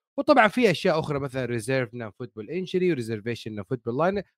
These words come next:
ما نبي ندخل، ندخل في الموضوع كثير. لكن injured reserve معناته زي ما قلت يا، يا، يا موسى، إنه اللاعب بيكون غايب عن ال-، المبا-، عن، عن الفريق لمدة شهر أو أربع أسابيع، صحيح ولا لا؟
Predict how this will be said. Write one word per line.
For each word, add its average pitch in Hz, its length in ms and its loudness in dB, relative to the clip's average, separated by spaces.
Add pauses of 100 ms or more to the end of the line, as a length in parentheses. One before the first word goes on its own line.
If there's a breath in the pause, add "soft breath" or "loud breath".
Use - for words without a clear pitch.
ما 262 120 4
نبي 165 180 4
ندخل، - 260 -8
ندخل 139 280 -8
في - 60 -20
الموضوع 110 300 -6
كثير. - 260 -12
لكن 202 420 0 (560 soft breath)
injured 170 380 6
reserve 110 440 0 (300)
معناته 127 520 4
زي 156 200 4
ما 127 120 2
قلت 113 260 -2
يا، 95 220 -4 (240)
يا، 107 200 -2
يا 101 180 -6
موسى، 131 360 -2 (320 loud breath)
إنه 147 200 2
اللاعب 160 400 6 (240)
بيكون 214 720 2 (340)
غايب 117 500 2
عن 117 360 2 (460)
ال-، 135 240 -2 (360)
المبا-، 120 460 -4
عن، 135 280 0 (120)
عن 131 200 0
الفريق 104 760 2 (120)
لمدة 151 460 -2
شهر 98 280 -2 (120)
أو 180 140 8
أربع 107 400 -4
أسابيع، 90 400 -12
صحيح 151 360 0
ولا 113 200 2
لا؟ 87 120 -10